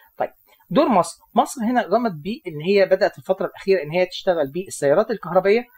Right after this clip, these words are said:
الداخل السيارات الكهربائية بدل السيارات اللي هي بتشتغل بالوقود أو بالحرق أو بالعادم، عشان تعمل إيه؟ تحافظ على البيئة بتاعتنا، ديت السيارات اللي هي بالكهرباء، ودي السيارات اللي هي بالوقود. طبعًا الاستهلاك ديت كان أكبر من الاستهلاك ديت، وبالتالي أنت هنا وفرت كمان، بالإضافة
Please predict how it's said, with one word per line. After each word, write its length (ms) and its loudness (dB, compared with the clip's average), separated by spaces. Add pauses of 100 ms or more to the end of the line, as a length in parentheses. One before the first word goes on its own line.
(120)
الداخل 280 0
السيارات 260 0
الكهربائية 460 2
بدل 280 6
السيارات 400 -2
اللي 160 2
هي 60 4
بتشتغل 420 0
بالوقود 460 0
أو 120 -2
بالحرق 420 0
أو 60 2
بالعادم، 400 2 (460)
عشان 280 -2
تعمل 360 4
إيه؟ 160 0 (320)
تحافظ 360 2
على 300 6
البيئة 260 -2
بتاعتنا، 400 -2
ديت 240 -2
السيارات 380 -4
اللي 200 -2
هي 60 2
بالكهرباء، 800 0 (420)
ودي 220 4
السيارات 400 2
اللي 200 0
هي 40 6
بالوقود. 460 0
طبعًا 280 2
الاستهلاك 320 -4
ديت 360 -2
كان 140 -4 (100)
أكبر 260 2
من 120 -4
الاستهلاك 380 -2
ديت، 260 0
وبالتالي 320 -2
أنت 140 -8
هنا 140 0
وفرت 420 0
كمان، 240 2 (400)
بالإضافة 420 2